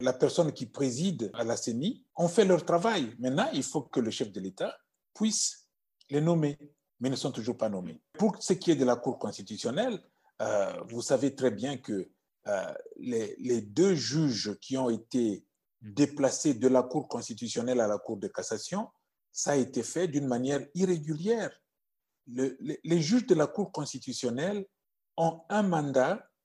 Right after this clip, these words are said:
et ils sont inamovibles. C'est clair et net, ce sont les lois de la République. Ils sont inamovibles, on ne peut pas les bouger. Alors, qu'on les enlève de la Cour constitutionnelle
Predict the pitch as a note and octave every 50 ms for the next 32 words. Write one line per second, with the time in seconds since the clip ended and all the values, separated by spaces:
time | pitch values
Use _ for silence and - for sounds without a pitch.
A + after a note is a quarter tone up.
0 | _ _ _ _ - F#3 G#3+ G#3+ - F#3 E3+ - - - A3+ G#3 - - - G3
1 | G3+ F#3 E3+ E3+ F#3+ F#3 F3 F3 F3 F3+ F3 D#3+ D3 D3 F#3+ G3+ F#3 C#3 A#2 B2
2 | A#2+ - - - - _ _ _ - - F3+ F3+ F#3 G3+ G#3 G#3 F#3+ F3+ F3+ G3+
3 | G3+ - - E3 - G#3 F#3 F3+ E3 D#3+ G#3 G#3 E3+ E3+ D#3 D#3+ D3+ C#3+ C#3 C3+
4 | - C3+ A#2 A#2 B2 G#2+ - - - D#3 D3+ - - G#3 - _ - F#3 F3+ E3
5 | E3 D#3+ D#3 D#3 D3 D3+ F3+ F#3 G3 - F3 E3+ E3 - F#3 F3 - - A3 G3+
6 | F3 D3 B2+ B2 B2 A2 - G#2 F#2+ - _ _ _ _ _ _ _ _ _ _
7 | _ _ _ - D3 D3 C#3+ A#2+ - - - A#3 A#3+ A#3 A3 G3 E3+ G#3+ G3+ G#3
8 | A3+ G#3+ F#3+ E3+ E3 D#3 D3 D3 - F3 E3 - D3+ C#3+ - C#3 B2 - C3 -
9 | - B2+ B2+ B2+ A#2+ G#2 F2+